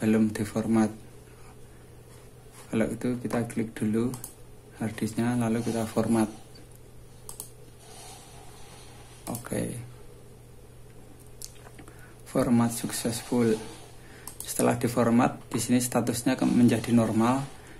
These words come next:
dan di sini ada gambar kaset yang, eh, merekam. Kemudian kita next aja.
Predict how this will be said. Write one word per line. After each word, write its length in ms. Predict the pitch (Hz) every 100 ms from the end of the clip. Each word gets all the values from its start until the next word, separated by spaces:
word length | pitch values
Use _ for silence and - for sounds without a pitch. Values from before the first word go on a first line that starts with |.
| -
dan 160 | 131 123
di 160 | 120 113
sini 240 | 117 131
ada 160 | 123 117
gambar 400 | 120 110 113 -
kaset 360 | 113 - 117 - - 135
yang, 280 | 113 113 120 - - - - 120
eh, 640 | 113 110 110 107 110 107 104 - - - - - -
merekam. 560 | 113 107 117 107 107 - - - - - - - - - - - - - -
Kemudian 560 | 123 120 117 - 113
kita 240 | 113 113 110
next 240 | 110 110
aja. 480 | 113 - 120 127